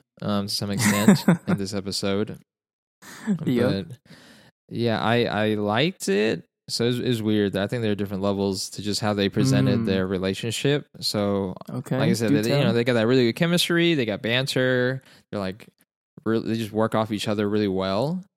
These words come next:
Speaker 2: Mm-hmm.
Speaker 1: But sometimes I felt like it was too well. It's
Speaker 2: Mm.
Speaker 1: like, too easy. Where, like, one of them would say something and then the other would just, like, respond immediately and just start going off that joke or that line or
Speaker 2: Right.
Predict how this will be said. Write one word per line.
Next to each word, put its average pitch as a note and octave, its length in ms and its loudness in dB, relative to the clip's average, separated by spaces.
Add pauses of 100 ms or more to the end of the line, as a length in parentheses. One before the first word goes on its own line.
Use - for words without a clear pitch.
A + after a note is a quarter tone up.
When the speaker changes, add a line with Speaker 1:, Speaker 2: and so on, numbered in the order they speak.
(340)
Speaker 2:
Mm-hmm. C#3 120 4
Speaker 1:
But B2+ 80 2
sometimes C3+ 760 0
I A2 140 -2
felt A2+ 240 0
like F#2+ 360 -4 (220)
it A2 60 -4
was G#2 280 -6
too C3 440 0
well. D#3 580 -4 (680)
It's B2+ 140 -2
Speaker 2:
Mm. C3+ 380 2
Speaker 1:
like, A2 120 0
too D3+ 240 2
easy. G2 720 -4 (340)
Where, G2+ 140 -4
like, F#2 240 -4
one B2 220 -2
of C#3 80 0
them B2 160 0
would A2+ 140 0
say A2+ 240 0
something A2 760 -4
and G2 120 -12
then G#2 100 -6
the G#2+ 160 -2
other A2 300 0
would G2 120 -4
just, G2 220 -6
like, G2 180 -6
respond G#2 460 -6
immediately G2+ 640 -2
and F#2+ 100 -6
just G2+ 140 -6
start G#2 220 -4
going G#2 240 -2
off G2 240 -4
that F#2+ 180 -6
joke G2 400 -4
or F#2+ 60 -8
that F2+ 180 -8
line F#2+ 380 -6
or A#2+ 40 0
Speaker 2:
Right. A2+ 100 4